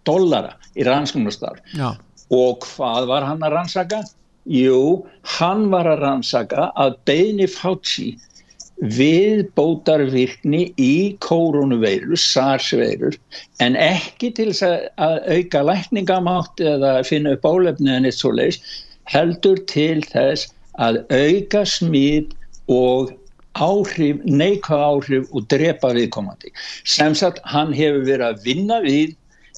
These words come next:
Speaker 1: í North Carolina í sinni eigin rannsóknarstofu að því að þróa, vinna líf-, lífefnavopn.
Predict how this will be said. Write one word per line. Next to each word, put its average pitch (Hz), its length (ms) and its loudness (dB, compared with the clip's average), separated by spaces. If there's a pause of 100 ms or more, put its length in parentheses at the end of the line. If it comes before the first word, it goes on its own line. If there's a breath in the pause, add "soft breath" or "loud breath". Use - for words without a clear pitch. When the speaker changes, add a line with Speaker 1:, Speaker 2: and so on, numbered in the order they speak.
Speaker 1:
í 117 160 2
North 131 380 2
Carolina 156 840 0 (100)
í 120 180 -2
sinni 117 320 2
eigin 185 300 2
rannsóknarstofu 151 880 0
að 127 160 -4
því 131 160 0
að 113 120 -4
þróa, 127 440 0
vinna 117 400 0 (100)
líf-, 120 380 0
lífefnavopn. 113 800 0